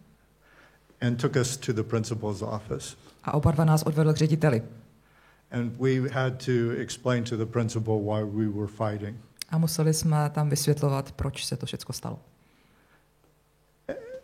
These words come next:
Speaker 1: And what I found was when I was in front of the principal,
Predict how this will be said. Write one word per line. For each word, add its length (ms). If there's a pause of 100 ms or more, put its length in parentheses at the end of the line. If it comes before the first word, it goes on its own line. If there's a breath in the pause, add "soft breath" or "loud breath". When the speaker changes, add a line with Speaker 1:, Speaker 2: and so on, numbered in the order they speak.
(760)
Speaker 1:
And 100
what 120
I 120
found 480
was 360
when 120
I 120
was 220
in 120
front 240
of 80
the 80
principal, 680